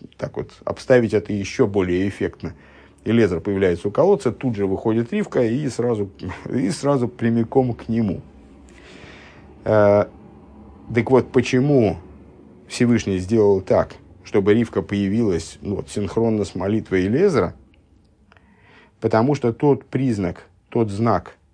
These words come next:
который Элиэзер обозначил своей молитвой,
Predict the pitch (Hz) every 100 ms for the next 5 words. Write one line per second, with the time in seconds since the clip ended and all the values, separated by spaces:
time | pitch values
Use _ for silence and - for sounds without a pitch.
0 | - 95 92 95 92 87 101 107 104 92
1 | 82 - _ _ _ _ 101 104 104 113
2 | 98 - 82 - 95 92 87 104 196 220
3 | 98 87